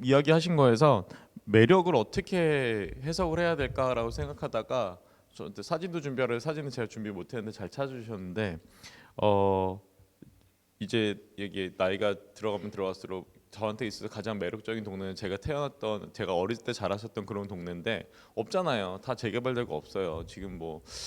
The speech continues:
그나마 가장 또렷하게 기억나는 게, 저는 강남 개발하면서 들어와서 앞뒤에 논밭이 있었고 스케이트 타던 강남의 아파트인데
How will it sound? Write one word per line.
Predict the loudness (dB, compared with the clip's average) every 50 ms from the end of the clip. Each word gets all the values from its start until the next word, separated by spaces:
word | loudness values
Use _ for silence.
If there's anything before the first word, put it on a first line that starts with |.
| -12 -12 -14 -16 -14 -8
그나마 | -6 -2 0 0 2 2 4 2 2 2
가장 | 0 -2 -2 0 0 0 0
또렷하게 | 0 0 -2 0 2 2 2 2
기억나는 | 2 0 0 0 0 0 -2 -2 -4 -4 -4
게, | -6 -4
저는 | -4 -4 -4 -4 -4
강남 | -6 -6 -4 -2 -2 -2 0
개발하면서 | 0 2 2 2 2 0 -2 -4 -6 -8
들어와서 | -8 -6 -4 -4 -4 -4 -4 -4 -4 -4 -6 -8 -12 -20 -20 -20 -20 _ _ _ _ -20 -20 -20 _ _ _ _ _ 0
앞뒤에 | 0 0 2 2 2 4
논밭이 | 4 2 6 8 6 6 6 4
있었고 | 0 0 -2 -4 -4 -6 -8 -8
스케이트 | -8 -6 -4 -4 -4 -4 -4 -8 -4
타던 | -2 -2 0 2 0 0 0 -2
강남의 | -4 -4 -4 -4 -2 -2 -2 -4
아파트인데 | -4 -6 -8 -10 -10 -10 -12 -8 -6 -6 -6 -6 -10